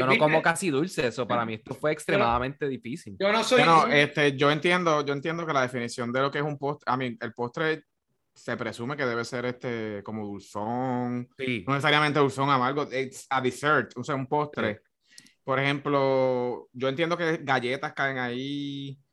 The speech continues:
Speaker 3: o pueden caer, puede caer, este, este,
Speaker 1: Pero tú vas a un
Speaker 3: mantecado.
Speaker 1: sitio y, y estás viendo el menú y dices, "Ah, wow, de postre tienen galletas de chocolate chip".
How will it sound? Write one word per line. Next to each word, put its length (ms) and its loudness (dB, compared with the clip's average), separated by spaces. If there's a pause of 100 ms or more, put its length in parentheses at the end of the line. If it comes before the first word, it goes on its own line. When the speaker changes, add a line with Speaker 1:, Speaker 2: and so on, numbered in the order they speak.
Speaker 3:
o 140 -10
pueden 240 -2
caer, 640 -2
puede 240 -2
caer, 280 -2
este, 960 -6 (1040)
este, 380 -14
Speaker 1:
Pero 180 4
tú 120 2
vas 160 4
a 40 0
un 120 4
Speaker 3:
mantecado. 580 8
Speaker 1:
sitio 80 -8
y, 320 -8
y 200 -2
estás 240 -4
viendo 280 -2
el 80 -6
menú 280 -6
y 60 -6
dices, 440 -6 (400)
"Ah, 240 -6
wow, 360 2
de 140 2
postre 340 -2
tienen 420 -4
galletas 400 0
de 120 0
chocolate 320 -4
chip". 240 -12